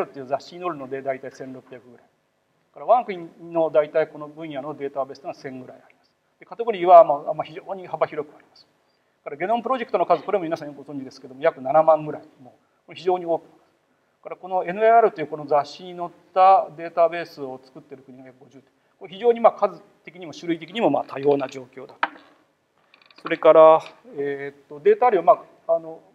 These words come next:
今だとあの、ペタのオーダー、あまりそれほど多いという感じはしませんけども、米国のこのエスアール、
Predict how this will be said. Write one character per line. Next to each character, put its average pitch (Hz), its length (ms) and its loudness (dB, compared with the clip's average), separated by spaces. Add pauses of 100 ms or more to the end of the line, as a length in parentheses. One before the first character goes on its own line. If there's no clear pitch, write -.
(220)
今 208 200 0
だ 170 100 0
と 156 160 0
あ 151 40 -2
の、 143 40 -6
ペ 208 140 -4
タ 202 120 2
の 147 160 -6
オ 156 60 0
ー 147 40 -12
ダ 139 60 4
ー、 135 80 4
あ 139 40 -4
ま 156 120 -4
り 160 100 -12 (500)
そ 156 60 -20
れ 156 60 -16
ほ 160 80 -14
ど 165 120 -6
多 175 100 2
い 170 40 -6
と 175 100 -20
い 156 40 -14
う - 20 -20
感 143 160 -6
じ 135 80 -16
は 135 60 -16
し 147 100 -20
ま 156 80 -16
せ 165 140 -14
ん 147 60 -14
け 120 120 -20
ど 123 100 -20
も、 139 320 -6
米 147 140 -4
国 156 220 -20
の 180 120 -8
こ 151 120 -16
の 139 220 -14
エ 139 60 -18
ス 147 180 -16
ア 139 80 -4
ー 139 40 -8
ル、 139 140 -16